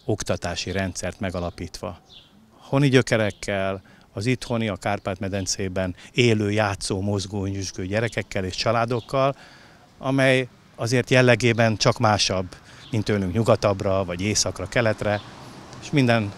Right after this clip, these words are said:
különösebb túlzás és nagy szavak nélkül, tehát az itthoni gyermek igénye és családja, ö, figyelembevételével.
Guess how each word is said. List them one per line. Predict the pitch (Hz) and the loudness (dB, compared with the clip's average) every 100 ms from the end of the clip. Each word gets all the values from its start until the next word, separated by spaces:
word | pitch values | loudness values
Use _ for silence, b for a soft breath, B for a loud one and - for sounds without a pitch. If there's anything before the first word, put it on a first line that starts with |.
| - | -4
különösebb | 120 113 - 104 98 - - | 0 0 2 0 -2 -10 -6
túlzás | 127 117 107 95 | -2 2 2 0
és | 95 | -4
nagy | 120 110 | -4 -4
szavak | 110 104 98 | -2 -2 -2
nélkül, | 104 98 104 101 B B B - | -4 -4 -4 -6 B B B -8
tehát | 113 | -4
az | 107 | -2
itthoni | 156 135 - 104 101 95 87 - - - | 0 -2 -2 -2 -2 -2 -8 -12 -20 0
gyermek | 110 98 95 87 - - | 2 2 0 -4 -6 -6
igénye | 117 110 104 101 95 92 B | -4 -2 -2 -2 -4 -6 B
és | - - | -8 0
családja, | 127 104 95 98 92 - - - | 4 4 2 -2 -6 -8 -14 -8
ö, | 113 107 | -4 -4
figyelembevételével. | - 110 98 98 92 95 90 101 98 95 98 | -2 -2 0 0 -2 -4 -4 -4 -2 -2 -2